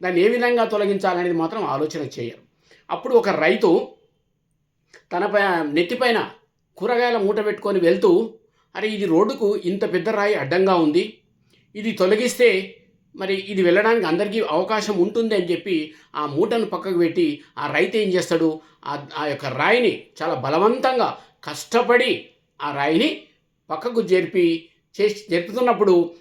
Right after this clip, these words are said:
అతనికి ఒక కింద బంగారం మూట లభించింది. ఆ బంగారం మూట కింద ఒక లేఖ కూడా, ఏమని లేఖ ఉందంటే, ఆ రాజు పెట్టినటువంటి లేఖ,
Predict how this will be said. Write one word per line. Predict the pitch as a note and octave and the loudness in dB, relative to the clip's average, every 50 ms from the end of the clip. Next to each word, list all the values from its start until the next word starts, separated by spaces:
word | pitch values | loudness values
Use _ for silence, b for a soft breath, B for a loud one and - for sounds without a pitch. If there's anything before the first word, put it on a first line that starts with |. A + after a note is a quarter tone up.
| B B - | B B -16
అతనికి | - - F3 F3 E3+ E3+ | -10 -6 -4 -4 -2 -2
ఒక | E3 - D#3+ | -2 -2 -2
కింద | C#3+ C#3 D3 D3 - - E3+ F3 | -6 -6 -8 -10 -8 -8 -6 -4
బంగారం | E3+ D#3 C3 C3 C#3+ D#3 D#3+ D#3 D#3 C#3+ B2+ | -4 -4 -4 -2 -4 -2 -2 -2 -4 -4 -4
మూట | B2+ D#3+ F3+ - F#3+ - - _ _ - | -4 -4 -4 -6 -8 -12 -14 _ _ -12
లభించింది. | D3 C3 A#2+ A2+ A2 G#2+ - F#2 - - _ _ _ _ _ _ _ _ _ _ _ _ _ _ - | -12 -10 -10 -10 -12 -14 -16 -20 -20 -20 _ _ _ _ _ _ _ _ _ _ _ _ _ _ -6
ఆ | E3+ F#3 | -4 -4
బంగారం | - D3+ D3+ E3 G3 G3+ A3+ A#3 A#3+ A#3+ | -4 -2 0 0 0 2 0 0 0 0
మూట | A#3 A3+ A3+ A3+ A3+ A#3 A#3 A3+ A3 A3+ A3+ G#3+ - - _ _ _ _ _ _ _ _ - | 0 2 2 4 4 4 4 4 4 2 0 -4 -8 -20 _ _ _ _ _ _ _ _ -6
కింద | A#3 A#3+ | 0 2
ఒక | C4 B3 A3+ | 2 4 4
లేఖ | G3 D#3+ F#3 A3 G3+ | 4 4 2 2 4
కూడా, | A3+ A#3 G#3+ G3+ E3 - - - - - - | 2 2 2 2 0 -2 -4 -10 -14 -10 -6
ఏమని | E3 G#3+ A#3 A#3+ A#3+ A#3+ | -2 -2 0 2 2 2
లేఖ | A3+ G#3+ A3 G3 | 2 0 0 0
ఉందంటే, | G3 G#3 G#3 G3 F3+ F3+ F3 F3 C4+ D#4+ D#4 - b b b b b b - | 0 0 0 0 0 0 0 2 0 0 0 -4 b b b b b b -8
ఆ | C#3+ D#3+ D#3+ | -6 -6 -4
రాజు | D3 D3 D3+ G3 A3 A#3+ | -2 0 0 0 0 0
పెట్టినటువంటి | G#3+ A#3 G#3 G3 G#3+ G#3 F#3+ F#3 E3+ E3+ | -2 -2 0 0 -2 0 0 -2 -2 -2
లేఖ, | D#3 C#3 C3+ D#3+ G3 G3+ F#3+ C#3+ | -2 -2 0 0 0 0 -2 -6